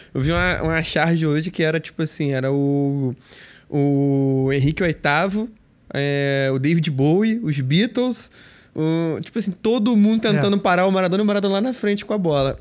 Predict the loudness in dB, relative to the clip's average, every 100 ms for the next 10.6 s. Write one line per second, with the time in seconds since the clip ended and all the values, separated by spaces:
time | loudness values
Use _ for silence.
0 | -6 0 0 2 0 -2 -16 -20 -20 -20
1 | -20 -6 -2 2 2 2 0 0 2 2
2 | 2 0 -2 0 -2 -2 0 2 2 -2
3 | -4 -2 0 -2 -2 -2 -2 0 0 -2
4 | 0 2 2 0 0 0 0 0 -2 0
5 | -2 -2 -4 0 2 2 2 0 -2 -2
6 | -2 0 0 0 -2 -2 -4 -4 -10 -20
7 | -20 -10 -4 0 0 0 0 0 0 -2
8 | -2 0 2 4 2 2 0 0 0 0
9 | -2 0 0 0 2 2 2 2 0 0
10 | 0 0 0 -2 -2